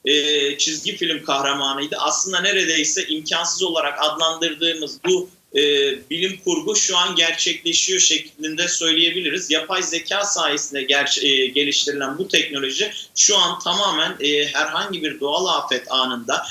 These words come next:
gerçekten biliyoruz ki afetzedelerin bir dakikanın bile, saniyenin bile ne kadar önemli olduğunu işte gözlerimizle gördük geçmişten.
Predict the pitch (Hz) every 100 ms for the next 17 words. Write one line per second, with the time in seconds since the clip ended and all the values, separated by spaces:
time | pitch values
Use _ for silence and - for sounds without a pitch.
0 | - - 147 165 196 175 170 160 160 185
1 | 175 - 113 135 143 170 - 160 151 147
2 | 147 180 131 175 170 156 151 - 156 185
3 | 151 127 - 135 143 156 185 170 147 135
4 | 147 160 135 117 143 147 160 156 147 139
5 | 143 156 - 139 135 131 147 147 147 143
6 | 127 135 131 127 - 113 - 117 - 190
7 | 202